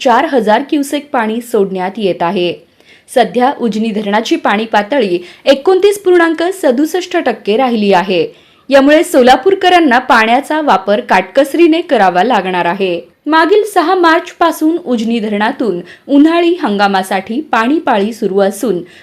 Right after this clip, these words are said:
उजनी मुख्य कालव्यातून दोन हजार आठशे पन्नास क्युसेक, भीमा सीना जोड कालव्यातून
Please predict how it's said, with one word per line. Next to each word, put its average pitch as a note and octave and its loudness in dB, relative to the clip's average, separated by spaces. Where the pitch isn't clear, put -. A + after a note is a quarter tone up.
उजनी C4+ 2
मुख्य A#3+ -2
कालव्यातून G#3 0
दोन B3+ 2
हजार D#4+ -2
आठशे E4 -4
पन्नास A#3 -2
क्युसेक, B3 -2
भीमा D#4 4
सीना B3 -2
जोड G#3 0
कालव्यातून G3+ 0